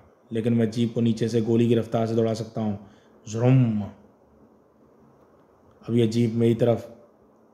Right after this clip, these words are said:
उसी परमाणु पावर से दौड़ेगी जिस तरह से मैं उड़ता हूँ। ये कहना ठीक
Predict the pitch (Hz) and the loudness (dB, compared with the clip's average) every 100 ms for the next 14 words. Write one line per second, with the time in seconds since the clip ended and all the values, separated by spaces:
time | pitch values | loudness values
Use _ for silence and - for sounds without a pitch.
0 | _ _ _ - - - 107 127 117 117 | _ _ _ -20 -14 -10 0 2 2 2
1 | 120 117 117 117 117 113 113 110 113 104 | 2 2 2 2 2 2 4 2 0 -4
2 | - - 117 113 113 113 113 110 117 110 | -8 -8 -4 -2 -2 0 0 -2 -2 -4
3 | 107 113 110 117 113 117 120 113 | -2 -4 -2 -2 -2 0 0 -2